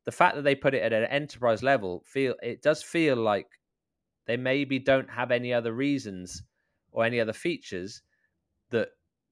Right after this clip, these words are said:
make enterprise worth paying for, and therefore they just take a few of these features and bundle them in, you know? And it,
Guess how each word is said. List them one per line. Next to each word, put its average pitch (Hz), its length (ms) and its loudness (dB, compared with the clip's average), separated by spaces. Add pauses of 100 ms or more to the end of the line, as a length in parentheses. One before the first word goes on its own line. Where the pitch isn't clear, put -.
(160)
make 123 300 -2
enterprise 107 680 0
worth 104 360 0 (240)
paying 110 400 0
for, 85 460 -8 (920)
and 107 120 -4
therefore 113 400 2
they 107 180 2
just 107 300 -6 (220)
take 131 320 2
a 117 60 -4
few 117 240 -4
of 104 60 -2
these 104 180 -6
features 98 420 -8
and 92 220 -12
bundle 101 360 -2
them 95 160 -4
in, 85 220 -4
you 80 120 -12
know? 110 140 -6 (720)
And 147 120 4
it, - 200 2